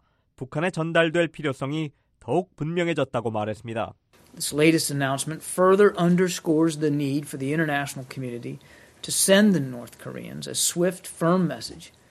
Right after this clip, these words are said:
Speaker 1: 앞서
Speaker 2: that its
Speaker 1: 데니얼 러셀
Speaker 2: disregard
Speaker 1: 미국
Speaker 2: for their
Speaker 1: 국무부 동아시아 태평양 담당 차관보는 기자들과 만나 북한의 이번 통보는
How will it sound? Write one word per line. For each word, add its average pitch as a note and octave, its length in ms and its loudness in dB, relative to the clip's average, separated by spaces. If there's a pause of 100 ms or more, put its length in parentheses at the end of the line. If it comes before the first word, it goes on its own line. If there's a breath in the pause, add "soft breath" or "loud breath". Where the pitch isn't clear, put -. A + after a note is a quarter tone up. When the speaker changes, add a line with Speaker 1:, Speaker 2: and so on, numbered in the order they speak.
(120 soft breath)
Speaker 1:
앞서 D3 240 -2
Speaker 2:
that F#3+ 120 2
its F3 100 4
Speaker 1:
데니얼 F#3 180 2
러셀 F3+ 500 2
Speaker 2:
disregard - 60 -
Speaker 1:
미국 D#3+ 200 0
Speaker 2:
for E3 100 -2
their E3 100 -2
Speaker 1:
국무부 F3 200 2
동아시아 F3 380 0
태평양 E3+ 520 -4
담당 D3+ 340 -2
차관보는 C#3 600 -4 (420)
기자들과 E3+ 400 2
만나 D#3+ 380 2 (540)
북한의 F3 340 0
이번 F3+ 220 2
통보는 E3+ 500 -2